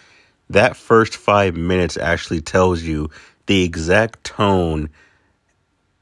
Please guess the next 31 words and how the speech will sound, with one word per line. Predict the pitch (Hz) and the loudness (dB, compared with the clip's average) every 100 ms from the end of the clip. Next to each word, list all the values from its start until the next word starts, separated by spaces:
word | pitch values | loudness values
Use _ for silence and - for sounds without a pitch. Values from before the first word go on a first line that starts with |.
| _ | _
and | 104 101 92 | 0 2 4
message | 95 87 87 82 | 2 0 -2 -2
of | 85 | -4
the | 87 87 80 | -4 -4 -4
entire | 78 80 78 - - 104 98 98 92 90 85 - _ _ _ | -4 -6 -6 -8 -4 0 2 2 0 -2 -4 -10 _ _ _
movie, | 92 98 87 71 65 - | -2 0 0 -4 -10 -8
all | - 90 | -2 0
the | 90 | 2
way | 92 | 2
up | 85 76 | 0 -2
to | 85 | -8
the | 78 60 | -8 -10
end. | 71 - - _ _ _ _ | -10 -12 -18 _ _ _ _
So | - 95 85 85 | 0 2 4 2
the | 80 | -2
first | - 135 127 | 2 2 2
five | - 113 104 | 2 2 4
minutes | 95 95 90 | 0 -2 -4
of | 85 | -4
a | |
movie | 82 82 87 | -4 -4 -6
is | - | -8
supposed | 73 87 80 - | -8 -6 -6 -6
to | 80 73 - - - | -6 -6 -10 -20 -4
automatically | 92 98 90 95 87 - | 2 2 2 0 0 -4
set | 80 - 85 | -8 -4 -2
up | 80 - | -2 -4
what | - | -8
the | 82 | -6
entire | 78 - 95 92 85 | -8 -4 -2 0 -2
story | - - 80 73 | -6 -2 -2 -2